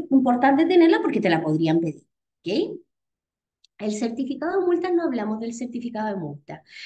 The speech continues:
El certificado de multas, en este caso, es para poder evidenciar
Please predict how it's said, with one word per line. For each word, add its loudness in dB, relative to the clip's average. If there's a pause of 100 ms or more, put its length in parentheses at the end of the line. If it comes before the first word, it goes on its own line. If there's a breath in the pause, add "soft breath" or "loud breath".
(200 loud breath)
El 6
certificado 4
de 0
multas, 2
en -2
este -6
caso, -6
es -2
para -4
poder -4
evidenciar 0